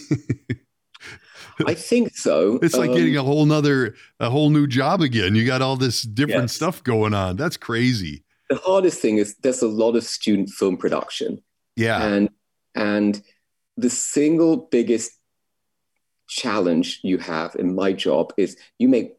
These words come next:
Speaker 2: you make the decision, when are they gonna start shooting again? And is it safe? And you know that your decision is going to impact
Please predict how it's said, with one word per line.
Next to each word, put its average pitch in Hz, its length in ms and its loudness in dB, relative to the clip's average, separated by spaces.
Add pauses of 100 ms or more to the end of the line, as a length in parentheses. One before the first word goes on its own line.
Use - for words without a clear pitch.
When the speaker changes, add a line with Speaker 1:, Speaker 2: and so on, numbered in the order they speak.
(100)
Speaker 2:
you 143 400 2
make 131 320 2
the 123 80 0
decision, - 600 -2 (500)
when 110 320 0
are 120 60 2
they 110 140 2
gonna 107 180 0
start 95 340 -2
shooting 85 440 -2
again? - 380 -8 (120)
And 90 140 0
is 85 140 -4
it - 120 -6
safe? - 500 -10 (840)
And 113 220 4
you 175 160 4
know 135 720 2 (880)
that 113 380 0 (680)
your 131 260 2
decision 143 400 0
is 113 100 -2
going 107 200 0
to - 120 -2
impact 107 560 -4